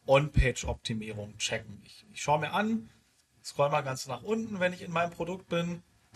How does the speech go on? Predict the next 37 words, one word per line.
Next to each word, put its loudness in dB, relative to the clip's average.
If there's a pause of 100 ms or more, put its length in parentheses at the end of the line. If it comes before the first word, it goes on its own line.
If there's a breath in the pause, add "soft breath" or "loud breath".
habe 2
ich -2
da 0
die -6
Metadaten -2
ausgefüllt? -4
Ja, -2
nein. -2
Äh, -8
haben -4
die -6
Bilder 0
auf -2
der -4
Seite -2
einen -16
Alternativtext? -6 (560 soft breath)
Ja, 2
nein. -2 (140)
Oft 2
ist -4
es -8 (100)
nein, -4
wahrscheinlich -4
auch -8
bei -4
vielen -4
Hörern -4
noch -6
nein. 0 (680 loud breath)
Und, 2
äh, 4
da 4
vielleicht 0
kurz -6
zur -2
Struktur. -4